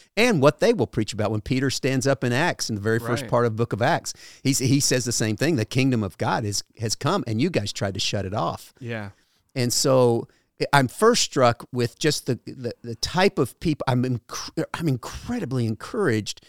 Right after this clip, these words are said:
Speaker 1: that he would choose a Peter.
Speaker 2: Yeah.
Speaker 1: That he would choose someone who is, is so prone to action, which is a good thing,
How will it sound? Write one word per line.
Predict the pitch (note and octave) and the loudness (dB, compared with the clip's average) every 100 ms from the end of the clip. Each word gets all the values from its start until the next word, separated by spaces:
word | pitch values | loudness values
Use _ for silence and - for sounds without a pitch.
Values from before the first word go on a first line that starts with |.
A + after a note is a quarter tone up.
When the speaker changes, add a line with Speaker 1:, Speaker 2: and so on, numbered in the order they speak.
| _ _ _ | _ _ _
Speaker 1:
that | C#3+ C#3+ | -2 0
he | F#3 | 0
would | G#3+ F3 | 0 0
choose | - A3 C4+ E3+ | 0 2 2 2
a | |
Peter. | - A#2+ G#2+ E2 - _ _ _ - | 0 0 -2 -4 -16 _ _ _ -20
Speaker 2:
Yeah. | A2 G2+ - _ _ _ _ _ - | -18 -18 -20 _ _ _ _ _ -4
Speaker 1:
That | C#3 | 0
he | D#3 | 2
would | E3+ E3+ | 4 2
choose | - - A#3 A#3 E3 - - - | 0 -2 0 -2 -4 -8 -18 -8
someone | - - C#3+ C3 B2 B2 | -2 2 2 2 2 2
who | B2 D3 C#3 | 2 2 2
is, | B2 - - C3 _ | 2 -2 -6 -12 _
is | C3 A#2 | -4 -2
so | - - C#3 C#3 C3+ - _ | 0 2 2 2 0 -4 _
prone | - C#3 E3 A3+ C4 | -2 2 4 4 2
to | - - | 2 2
action, | D3 F#3 - - G2+ A#2 F#3 _ - | 2 0 0 -2 -2 -4 -8 _ -4
which | B2 | -2
is | A#2+ A2 | 0 0
a | |
good | G2+ D3 G#3 | 4 4 4
thing, | - - - | -4 -10 -10